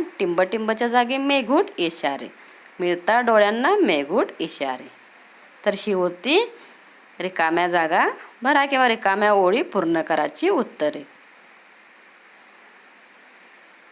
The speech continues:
प्रश्न चौथा आहे बघा, खालील ओळींचा अर्थ तुमच्या शब्दात लिहा.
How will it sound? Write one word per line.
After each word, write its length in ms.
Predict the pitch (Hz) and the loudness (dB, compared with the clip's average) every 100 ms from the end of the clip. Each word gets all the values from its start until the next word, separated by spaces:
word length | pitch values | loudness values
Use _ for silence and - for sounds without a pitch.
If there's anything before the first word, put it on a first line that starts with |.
| - - - - - - - - - - - - - | -20 -20 -20 -20 -20 -20 -20 -20 -20 -20 -20 -20 -8
प्रश्न 280 | - 277 294 | -2 0 0
चौथा 400 | 285 269 220 - | 0 0 0 0
आहे 220 | 254 254 | 2 2
बघा, 300 | 220 180 226 427 - | 2 2 2 -2 -6
खालील 340 | - 214 285 | -2 0 2
ओळींचा 540 | 285 196 180 180 185 | 4 4 2 0 -2
अर्थ 440 | - 151 147 - 247 403 - | 0 2 0 -2 0 0 -2
तुमच्या 360 | 196 170 - 196 | -6 -4 0 0
शब्दात 460 | 208 160 143 196 277 349 | 0 -4 -2 0 0 -2
लिहा. 420 | 180 139 - 117 | -4 -2 -2 -6